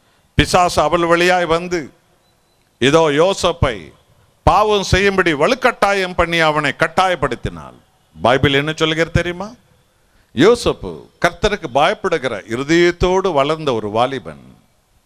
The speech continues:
பாவம் செய்யும்படி அவனை ஒருத்தி தூண்டுகிறாள்,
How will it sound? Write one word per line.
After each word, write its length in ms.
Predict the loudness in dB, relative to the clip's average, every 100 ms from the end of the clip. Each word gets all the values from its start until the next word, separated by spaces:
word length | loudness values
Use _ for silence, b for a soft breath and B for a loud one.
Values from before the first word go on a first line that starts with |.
| _ _ _ _ _ _ _ _ _ -2
பாவம் 380 | 2 2 0 -4
செய்யும்படி 480 | -4 -2 -4 -6 -10 -16 _ _ _ _ _ _ _ _ _ _ -2
அவனை 340 | 0 2 2
ஒருத்தி 360 | 2 2 0 -4 -2
தூண்டுகிறாள், 600 | -2 -2 -4 -6 -14